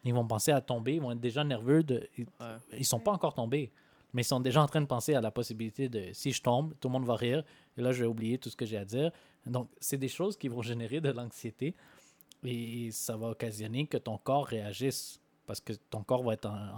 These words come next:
Speaker 1: en alarme, en stress. Il va réagir comme dans la même situation qu'on disait devant un ours quand t'as la peur, que tu dis, « Ah, ton corps va réagir d'une façon
Speaker 3: Mm.
Speaker 1: comme si t'es en train de vivre la situation. » Donc, euh, je pense que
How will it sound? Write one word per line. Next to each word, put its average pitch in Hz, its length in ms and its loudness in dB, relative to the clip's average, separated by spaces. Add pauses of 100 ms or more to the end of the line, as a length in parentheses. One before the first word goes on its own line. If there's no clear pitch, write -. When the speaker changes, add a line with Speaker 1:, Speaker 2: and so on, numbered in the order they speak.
(140)
Speaker 1:
en 101 80 -8
alarme, 113 520 -6
en 104 120 -6
stress. - 500 -8 (380)
Il 113 80 -2
va 110 80 -2
réagir 107 480 -2
comme 113 160 -6
dans 107 100 -4
la 98 80 -6
même 117 180 -4
situation 113 480 -6
qu'on 104 180 -10
disait 104 260 -6
devant 110 240 -6
un 110 240 -6
ours - 500 -4
quand 107 120 -6
t'as 101 180 -8
la 98 140 -10
peur, 117 400 -2
que 110 80 -10
tu - 160 -20
dis, « 104 240 -8
Ah, 107 160 -4 (320)
ton 110 120 -8
corps 117 200 -4
va 110 100 -6
réagir 104 420 -6
d'une 113 180 -6
façon 120 300 -6 (320)
Speaker 3:
Mm. 226 80 -14
Speaker 1:
comme 113 140 -4
si - 100 -8
t'es - 60 -6
en 104 80 -6
train 110 140 -6
de 104 80 -6
vivre 120 360 0
la 107 100 -6
situation. » 110 600 -6 (880)
Donc, 120 300 2 (560)
euh, 110 320 -2
je 113 140 0
pense 190 360 0
que 151 260 4